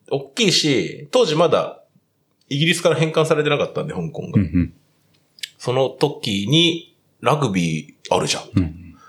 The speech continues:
Speaker 2: いや。
Speaker 1: で、セブンスがね、みんな知ってると思うけど、
Speaker 2: いや、いや。
Speaker 1: 香港はすごい盛んだったから、じゃあラグビーやってみたら体大きいし、みたいになって、あっち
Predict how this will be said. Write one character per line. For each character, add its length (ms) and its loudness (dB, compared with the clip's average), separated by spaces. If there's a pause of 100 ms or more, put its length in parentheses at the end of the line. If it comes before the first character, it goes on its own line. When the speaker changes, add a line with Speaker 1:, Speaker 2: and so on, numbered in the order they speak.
(100)
Speaker 2:
い 40 4
や。 60 0
Speaker 1:
で、 80 0
セ 120 2
ブ 80 0
ン 60 2
ス 120 0
が 100 4
ね、 120 2
み 120 2
ん 40 2
な 80 2
知 80 2
っ 40 -6
て 60 0
る 80 -2
と 80 2
思 140 4
う 60 4
け 80 2
ど、 120 -8
Speaker 2:
い 80 -2
や、 100 -2
い 40 -16 (120)
や。 80 -8
Speaker 1:
香 140 4
港 220 2
は 160 -4 (160)
す 160 0
ご 160 4
い 80 -6 (380)
盛 320 0
ん 20 2
だ 80 2
っ 80 -8
た 100 -4
か 100 -2
ら、 180 -2
じ 60 0
ゃ 60 4
あ 60 2
ラ 100 4
グ 120 -2
ビ 160 0
ー 60 -4
や 40 -4
っ 20 -16
て 160 -2
み 80 2
た 80 -4
ら 80 -2
体 280 -2
大 160 -10
き 80 -8
い 40 -6
し、 100 -6
み 60 -12
た 60 -2
い 40 4
に 60 4
な 60 0
っ 100 -14
て、 380 0 (320)
あ 80 2
っ 100 -6
ち 240 -4